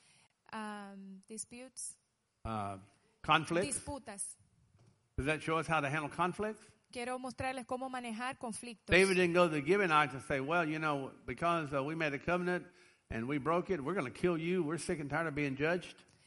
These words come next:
Speaker 1: David no le dijo, "Bueno, eh, rompimos el, el pacto y los vamos a matar, ya estamos cansados de esto."
Speaker 2: It wasn't the Gibeonites' fault
Speaker 1: No fue la, la culpa de los
Speaker 2: that
Speaker 1: gabaonitas,
Speaker 2: they were under judgment.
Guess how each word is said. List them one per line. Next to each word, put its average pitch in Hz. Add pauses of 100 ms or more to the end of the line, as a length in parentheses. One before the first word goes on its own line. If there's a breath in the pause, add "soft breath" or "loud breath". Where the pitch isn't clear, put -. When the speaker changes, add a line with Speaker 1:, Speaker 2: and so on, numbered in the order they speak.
Speaker 1:
David 247
no 294
le 302
dijo, 285
"Bueno, 262
eh, 208
rompimos 247
el, 269
el 240
pacto 311
y 247
los 220
vamos 240
a 269
matar, 269
ya 240
estamos 247
cansados 254
de 247
esto." 330 (720 soft breath)
Speaker 2:
It 113
wasn't 147
the 190
Gibeonites' 233
fault 185 (200)
Speaker 1:
No 233
fue 285
la, 330
la 233
culpa 240
de 233
los 226
Speaker 2:
that 214
Speaker 1:
gabaonitas, 202
Speaker 2:
they 151
were 135
under 123
judgment. 123